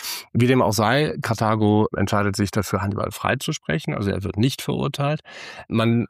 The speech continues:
der Druck auf ihn scheint groß genug gewesen zu sein oder vielleicht war das eine Bedingung seines Freispruchs, wir wissen es nicht genau,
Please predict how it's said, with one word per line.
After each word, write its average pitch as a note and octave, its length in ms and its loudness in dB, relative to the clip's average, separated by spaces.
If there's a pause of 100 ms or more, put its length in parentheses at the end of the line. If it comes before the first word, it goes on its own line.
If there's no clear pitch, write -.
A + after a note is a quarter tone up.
der A#2 720 -4
Druck G#2+ 360 2
auf C#3 240 2
ihn C#3+ 140 2
scheint C3 260 0
groß A2+ 300 -2
genug A#2 520 0
gewesen B2 380 2
zu A#2 180 -4
sein A2 360 0
oder G#2+ 160 -2
vielleicht G#2+ 320 -4
war A2 80 -2
das - 100 -10
eine G2 160 -4
Bedingung A#2 400 0
seines G#2 240 0
Freispruchs, G#2 440 -6
wir G2+ 120 0
wissen A#2+ 180 -2
es F#2 80 -4
nicht G#2 160 -4
genau, G#2 200 0